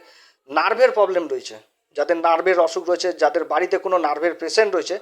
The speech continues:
এই সমস্ত কাজে কিন্তু যথেষ্ট, মানে এই, উম, এ, মানে এই দিকে যথেষ্ট খরচা হবে এবং যথেষ্ট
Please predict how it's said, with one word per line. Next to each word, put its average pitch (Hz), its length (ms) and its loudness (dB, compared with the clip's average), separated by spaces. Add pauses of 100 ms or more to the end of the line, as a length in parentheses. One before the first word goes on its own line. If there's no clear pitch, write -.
(400)
এই 151 100 -8
সমস্ত 160 320 -4
কাজে 147 260 -2
কিন্তু 156 240 -10
যথেষ্ট, 147 400 -6 (460)
মানে 151 140 -2
এই, 214 400 2
উম, 196 140 -8
এ, 151 640 -6
মানে 147 240 -4
এই 202 240 2
দিকে 226 240 2
যথেষ্ট 190 380 0 (180)
খরচা 208 380 0
হবে 120 220 -2 (260)
এবং 226 320 0 (520)
যথেষ্ট 180 380 -2